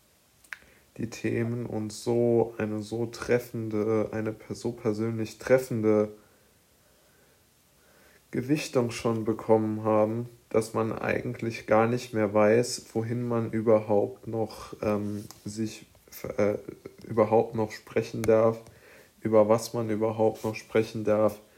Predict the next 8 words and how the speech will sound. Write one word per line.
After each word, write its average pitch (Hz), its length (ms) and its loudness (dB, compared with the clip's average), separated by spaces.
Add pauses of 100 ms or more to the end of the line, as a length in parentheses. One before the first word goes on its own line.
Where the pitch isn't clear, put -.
(340)
wie 113 180 -4
genau 107 360 4
man 110 240 0
sich 110 320 -8
eigentlich 110 640 -4
äußern 107 400 2
darf. 107 300 4 (1700)
Und 107 320 -2